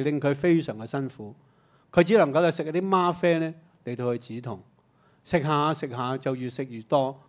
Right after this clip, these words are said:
噉樣咧佢就成為一個吸毒者。有一個四百磅嘅一個大肥婆，好肥好肥，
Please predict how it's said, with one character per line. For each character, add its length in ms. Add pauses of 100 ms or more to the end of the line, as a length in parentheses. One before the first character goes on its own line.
噉 140
樣 180
咧 200
佢 140
就 160
成 80
為 80
一 60
個 80
吸 240
毒 120
者。 120 (1300)
有 120 (120)
一 40
個 460
四 200 (200)
百 160
磅 360
嘅 220
一 80
個 240
大 220
肥 200
婆， 260 (480)
好 420
肥 200
好 160
肥， 240